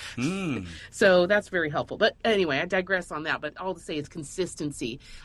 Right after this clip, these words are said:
Speaker 2: I don't care if you're, if you're gonna blog once a month and that's appropriate for your situation,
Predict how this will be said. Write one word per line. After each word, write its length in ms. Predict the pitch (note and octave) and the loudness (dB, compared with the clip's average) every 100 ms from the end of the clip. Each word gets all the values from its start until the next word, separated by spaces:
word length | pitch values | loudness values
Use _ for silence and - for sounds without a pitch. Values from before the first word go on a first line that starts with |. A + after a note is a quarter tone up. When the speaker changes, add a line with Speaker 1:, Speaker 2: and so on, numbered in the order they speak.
| - | -4
Speaker 2:
I 80 | C#4+ | -2
don't 140 | G4 | -2
care 200 | - A#3 | 0 0
if 80 | A3 | 0
you're, 80 | A3 | -2
if 120 | C4+ | -4
you're 100 | D#4 | -2
gonna 120 | A4 G4+ | 0 0
blog 400 | B3 A#3 A#3 A3 | 4 6 6 4
once 220 | G#3+ - | -2 -2
a 60 | A3 | -2
month 280 | F#3 G3 | 0 -2
and 80 | F#3+ | -2
that's 180 | E3+ E3+ | -4 -4
appropriate 560 | F3+ - F3 G#3+ G#3+ - | -6 -4 -4 -2 -4 -4
for 60 | G3+ | -4
your 220 | F3+ F3+ | -2 -2
situation, 840 | - - F#3 E3 F3+ A3+ G#3+ A#3+ | -4 -6 -4 -2 -2 0 2 0